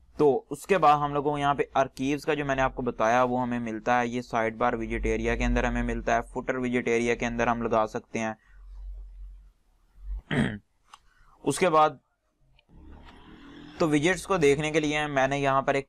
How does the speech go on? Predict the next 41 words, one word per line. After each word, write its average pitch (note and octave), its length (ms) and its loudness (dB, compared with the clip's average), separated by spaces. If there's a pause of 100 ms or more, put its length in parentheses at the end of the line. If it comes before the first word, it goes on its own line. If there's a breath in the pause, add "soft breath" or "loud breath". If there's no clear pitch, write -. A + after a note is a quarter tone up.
पोस्ट B2 320 -2
ओपन B2+ 300 0
की A#2+ 180 0
है B2 80 4
जिसके B2 240 -2
अंदर C#3+ 160 0
सबसे C#3+ 360 -2
पहले C3+ 300 2
ये C#3 160 -2
सर्च B2+ 360 -4
का C#3+ 120 0
ऑप्शन C3+ 320 -2
आ A#2 140 4
रहा A#2 140 4
है, A#2 140 2
उसके B2+ 200 -4
बाद A#2+ 180 2
रिसेंट A#2+ 400 -4
पोस्ट B2+ 320 -2
का B2+ 100 2
ऑप्शन B2 240 -4
आ A#2 120 4
रहा A#2 120 2
है, A#2 60 -2
रिसेंट A#2 340 -6
कमेंट्स B2+ 420 -2
आ B2+ 100 4
रहा B2 120 2
है, B2 60 4
आर्काइव्स C3+ 440 -2
आ C3+ 140 6
रहा B2+ 140 4
है, B2+ 60 2
कैटेगरीज B2+ 600 -2
आ B2+ 140 4
रहा B2 100 0
है, B2 60 2
मेटा A2+ 320 -2
आ A2 140 4
रहा G#2+ 220 -2
है। G#2+ 80 -8